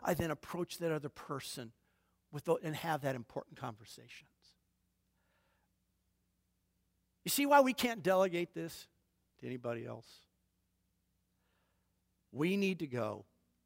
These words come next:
to that individual personally to be reconciled.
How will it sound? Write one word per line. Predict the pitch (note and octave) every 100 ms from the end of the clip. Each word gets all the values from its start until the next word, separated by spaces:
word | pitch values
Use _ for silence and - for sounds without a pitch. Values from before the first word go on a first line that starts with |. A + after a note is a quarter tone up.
| _ -
to | C3
that | C3 B2+
individual | B2 A#2 A#2+ A#2+ A2 A2 G#2+ _ _ _
personally | - B2 A#2 - D3+ C#3 C#3+ C#3+ _ _ -
to |
be | B2 G#2+
reconciled. | G#2+ - - - B2 C3 -